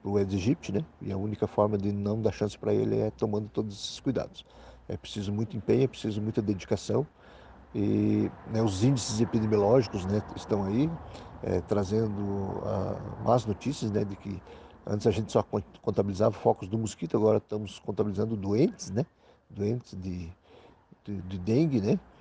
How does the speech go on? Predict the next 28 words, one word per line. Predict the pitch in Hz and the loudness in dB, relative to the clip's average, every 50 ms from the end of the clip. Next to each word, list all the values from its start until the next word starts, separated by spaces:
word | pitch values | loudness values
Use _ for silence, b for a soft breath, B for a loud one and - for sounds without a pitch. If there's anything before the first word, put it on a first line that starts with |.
| B B B B B | B B B B B
mas | 95 95 85 | -4 0 0
ele | 104 98 95 | 0 0 0
transmite | - 101 104 87 98 117 113 - | -2 -4 -2 -2 -2 -2 -2 -2
também, | 110 101 104 107 107 104 | -2 -2 0 0 0 2
além | 98 98 104 | 0 0 0
da | 98 107 101 | 0 0 0
dengue, | 92 107 110 113 110 98 101 - - 101 | 2 2 2 2 2 0 -2 0 0 0
a | 98 | -2
febre | 95 - - 117 107 110 101 | 0 4 4 6 6 4 2
da | 90 - | -2 -2
chikungunya | - - - - 127 127 123 104 110 131 151 143 113 98 - B B B B B B B | -4 -4 -6 -4 -2 -2 0 2 2 2 4 2 2 0 -2 B B B B B B B
e | - 104 | -2 0
o | 110 107 | 0 2
zika | 87 113 107 - | 2 2 4 4
vírus | 117 95 107 110 107 - | 4 6 4 2 2 2
também. | - 120 135 - - - - - B B B B B B - | -2 -2 -2 -2 -8 -14 -14 -14 B B B B B B -8
Então | - - 107 | -2 0 0
é | 101 | 0
preciso | 98 - 107 - - 113 101 | 0 -2 -4 -6 -6 -8 -10
que | - - | -10 -4
todos | - 120 117 113 110 107 | 0 0 0 0 0 2
nós | 107 107 113 113 107 | 4 4 4 4 2
nos | 110 110 98 | 0 0 0
engajemos, | 113 107 110 113 104 92 104 101 110 113 107 - - - - - B B B B B B - - | 0 2 2 2 2 4 2 2 2 0 -4 -8 -12 -14 -14 -14 B B B B B B -6 -2
é, | 101 101 101 101 104 104 104 101 | 2 2 4 4 4 4 4 4
em | - 107 107 104 107 104 104 104 | 2 2 0 0 0 0 0 0
não | 104 104 117 120 | 2 2 2 2
deixar | 117 110 - - 104 101 | 2 0 0 0 -2 -2